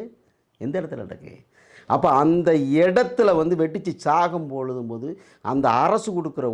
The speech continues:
உதவித்தொகைங்கிறது வெறும் மூணு லட்சம் அனாதைகளுக்கு கொடுக்குறது. அந்த பிள்ளைகள் அனாதை ஆயிடுது, சமூகத்திலேருந்து ஓரங்கட்டப்படுது. அவங்களுக்கு மூணு லட்சம். அப்ப நீ குடிச்சு சாகுறவனுக்கு பத்து லட்சம், வெட்டிச்சு சாகுறவனுக்கு மூணு லட்சம். முதன் முதல்ல அறிக்கை கொடுத்தது நாங்க தானே கொடுத்தோம்.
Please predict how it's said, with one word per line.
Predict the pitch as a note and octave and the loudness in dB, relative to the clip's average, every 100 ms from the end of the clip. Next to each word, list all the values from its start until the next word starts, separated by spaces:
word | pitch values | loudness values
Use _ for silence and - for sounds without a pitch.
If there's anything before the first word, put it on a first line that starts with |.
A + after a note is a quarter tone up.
| A2+ D3 | -4 0
உதவித்தொகைங்கிறது | G#3 G#3 - D#3+ D3 D3 F3+ B2+ | 0 0 -4 -6 -4 -4 -4 0
வெறும் | F3+ B3 C#4+ C4 | 0 2 2 0
மூணு | F3+ G3 F3+ | 0 0 0
லட்சம் | D3+ - A2+ | -4 -6 -6
அனாதைகளுக்கு | A#2+ E3+ E3 C#3+ B2+ A2+ G#2+ | -2 -2 -2 -4 -8 -10 -12
கொடுக்குறது. | A2 G#2+ | -10 -10
அந்த | F#2 - | -12 -10
பிள்ளைகள் | D#3 F3 E3+ B2+ | -4 0 0 -2
அனாதை | D3 D3+ | -6 -6
ஆயிடுது, | A2+ F2+ - _ _ _ - | -8 -12 -20 _ _ _ -4
சமூகத்திலேருந்து | C3+ F3+ E3 D3+ D3+ B2+ | 0 0 0 -4 -4 -4
ஓரங்கட்டப்படுது. | D#3+ C#3+ B2+ G#2 F#2 F2 _ _ _ _ | -4 -4 -10 -14 -16 -18 _ _ _ _
அவங்களுக்கு | G#2+ D3 F#3+ A#3+ A3+ A3+ C4 F#3 E3+ | 0 2 2 2 0 0 -2 0 2
மூணு | B3 C4+ A3 | 4 4 2
லட்சம். | G#3 C4 G3+ G2 - _ _ _ _ _ - | 2 0 -2 -4 -18 _ _ _ _ _ -14
அப்ப | - F#2+ | -8 -8
நீ | F#2 F2 _ _ _ | -8 -12 _ _ _
குடிச்சு | B2+ D3 - A#3+ - | -10 -8 -6 -8 0
சாகுறவனுக்கு | F3+ F3 D#3+ C#3+ B2 - | 2 2 0 -4 -6 -6
பத்து | A#2+ - C#3+ | -6 -4 -6
லட்சம், | - G2+ B2+ F#3+ G#3 - _ _ - | -4 -6 -4 -2 -4 -8 _ _ -2
வெட்டிச்சு | E3 F3+ - C4+ G#3+ | -2 0 -6 -4 0
சாகுறவனுக்கு | F#3+ F3+ E3 C3+ D#3+ | 0 0 -4 -6 -4
மூணு | F#3 | -2
லட்சம். | E3 D#3 F#3 | -4 -4 -6
முதன் | D#3 E3+ | -6 -6
முதல்ல | F3 F#3 | -4 -2
அறிக்கை | E3 F3+ | -2 -2
கொடுத்தது | F3+ F3 E3 | -6 -6 -6
நாங்க | D#3+ E3 | -6 -6
தானே | E3+ D#3 | -8 -10
கொடுத்தோம். | D#3 F#3 | -10 -10